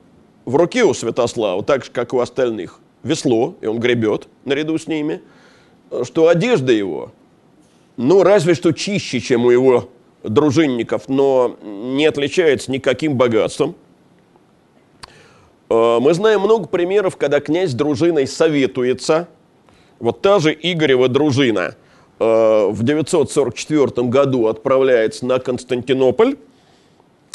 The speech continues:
и, э, происходит следующее обсуждение.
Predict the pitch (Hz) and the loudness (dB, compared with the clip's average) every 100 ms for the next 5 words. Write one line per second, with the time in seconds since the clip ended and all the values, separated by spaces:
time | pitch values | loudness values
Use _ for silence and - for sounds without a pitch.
0 | - - 160 160 160 147 143 143 143 165 | -18 -10 -6 -4 -4 -2 -2 -2 -2 -2
1 | 160 - 247 254 - 180 190 190 - 214 | -2 -2 -2 -4 -4 0 0 0 -2 -2
2 | 208 - 240 190 123 82 62 50 | -2 -4 -6 -2 -2 -4 -10 -16